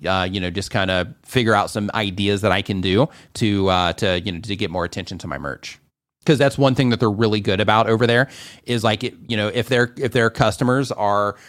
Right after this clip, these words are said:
you know, like, trying to amplify things or trying to figure things out or whatever, they're really good with trying to help out over there because the better you do, the better they do as well. So it's just, like, a win all the way around. So I would definitely reach out to them, um, also.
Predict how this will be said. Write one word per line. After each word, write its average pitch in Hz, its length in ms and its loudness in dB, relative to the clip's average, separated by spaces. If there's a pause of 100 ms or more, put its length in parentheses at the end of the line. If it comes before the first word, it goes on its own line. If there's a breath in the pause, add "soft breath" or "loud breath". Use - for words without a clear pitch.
(220 loud breath)
you 117 80 -4
know, 104 120 -4
like, 98 200 -4
trying 110 320 -2
to - 140 -4
amplify 104 520 2
things 107 420 -4
or 92 160 -4
trying 104 280 -2
to 90 40 -10
figure 107 280 -4
things 104 240 -4
out 95 160 2
or 107 40 2
whatever, 113 460 2
they're 113 100 -2
really 107 300 -2
good 95 160 -4
with 92 100 -4
trying 95 220 0
to 85 80 -4
help 95 220 -2
out 90 260 0
over 107 180 0
there 110 160 2
because 104 380 -2 (220 loud breath)
the 127 80 0
better 131 200 4
you 120 220 4
do, 151 340 6
the 123 80 0
better 107 240 2
they 104 140 4
do 107 220 6
as 98 100 2
well. 101 300 2
So 165 120 2
it's 95 120 2
just, 185 180 2
like, 196 160 4
a 175 100 6
win 143 300 6
all 151 140 6
the 147 60 6
way 123 120 6
around. 110 320 4 (240 loud breath)
So 135 100 2
I 113 60 4
would 110 100 0
definitely 107 280 0
reach 95 180 -2
out 87 160 2
to 101 140 -2
them, 87 340 -2
um, 71 340 -2
also. 73 380 -6